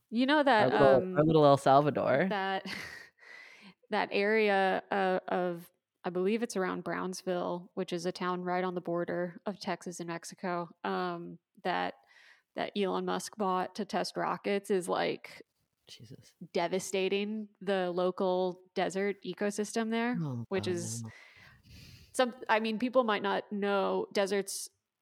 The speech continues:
Speaker 1: they, you know, they're very, like, harsh climates, but they're actually extremely fragile. <laughs> They're not super, uh, resilient. They can change very quickly,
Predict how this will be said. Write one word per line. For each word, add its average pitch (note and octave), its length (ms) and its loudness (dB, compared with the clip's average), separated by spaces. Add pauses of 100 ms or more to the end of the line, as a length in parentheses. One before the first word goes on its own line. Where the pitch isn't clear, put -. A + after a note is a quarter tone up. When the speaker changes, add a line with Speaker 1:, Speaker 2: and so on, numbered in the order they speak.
(360)
Speaker 1:
they, F#3 300 -2 (100)
you F#3+ 120 -4
know, F3 140 -6
they're F#3+ 140 -2
very, F#3+ 320 0
like, F#3 180 -4
harsh F#3+ 300 -2
climates, F#3+ 460 -4
but F#3 140 -4
they're F#3+ 100 2
actually F#3+ 400 -2
extremely G3+ 640 -2
fragile. A3 480 -4
<laughs> - 960 -6
They're A3 120 2
not G#3 300 0
super, G3+ 540 2 (100)
uh, F#3 220 0
resilient. F3+ 720 -2
They F#3 140 -2
can F3 440 -8 (320)
change F3+ 360 -6
very F3 180 -2
quickly, F3 680 -4